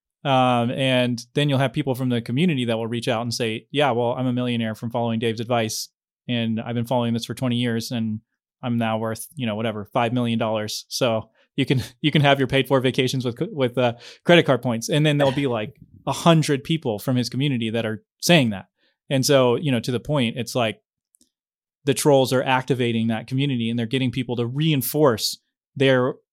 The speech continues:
their belief in, in Dave Ramsey's principles. And then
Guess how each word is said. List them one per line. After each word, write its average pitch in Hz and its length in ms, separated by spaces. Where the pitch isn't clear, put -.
their 120 480
belief 127 560
in, 127 380
in 120 600
Dave 139 200
Ramsey's 127 300
principles. 120 560
And 139 180
then 131 280